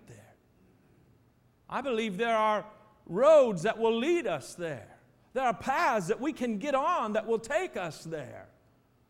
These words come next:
The first path is called trust. Trust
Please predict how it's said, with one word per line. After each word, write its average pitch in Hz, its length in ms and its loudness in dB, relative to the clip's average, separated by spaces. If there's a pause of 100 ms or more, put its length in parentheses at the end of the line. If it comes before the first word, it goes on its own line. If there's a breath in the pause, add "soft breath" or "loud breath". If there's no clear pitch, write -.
(1400)
The 113 60 -20
first 233 420 -6
path 170 400 -2 (1000)
is 127 120 -16
called 240 300 -2
trust. 220 640 -8 (1800)
Trust - 760 -2